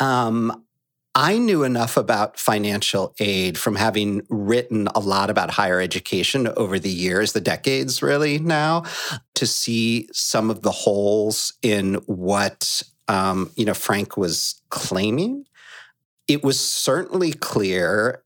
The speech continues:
that, you know, she had written this op-ed for the New York Times in two thousand seventeen that was chock full of errors, right? She, there was a, you know, public spanking from the Federal Trade Commission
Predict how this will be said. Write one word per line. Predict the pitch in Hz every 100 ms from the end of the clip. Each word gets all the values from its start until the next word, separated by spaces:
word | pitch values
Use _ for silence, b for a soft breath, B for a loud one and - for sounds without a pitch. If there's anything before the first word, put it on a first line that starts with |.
| _
that, | - 98 107 104 104 104
you | 120
know, | 107
she | -
had | 113
written | 98 117
this | 135 -
op-ed | 110 - 104 92
for | -
the | 98
New | 98
York | 101 107
Times | - 95 90 95
in | 92
two | -
thousand | 98 95 90 95
seventeen | - 90 90 95
that | 90
was | 80
chock | - - 101 110 -
full | - 117 101
of | 92 -
errors, | 85 57 - 135 - B B B B -
right? | 95 113 - -
She, | - - 110 101 101
there | - 107
was | 98 90
a, | 92 - -
you |
know, | 110 85 - _ _
public | - 127 120 131 127
spanking | - - 104 104 90 104 101
from | - 98 95
the | 92
Federal | - - - - - 104 98
Trade | - 95 90
Commission | - 85 82 - 87 90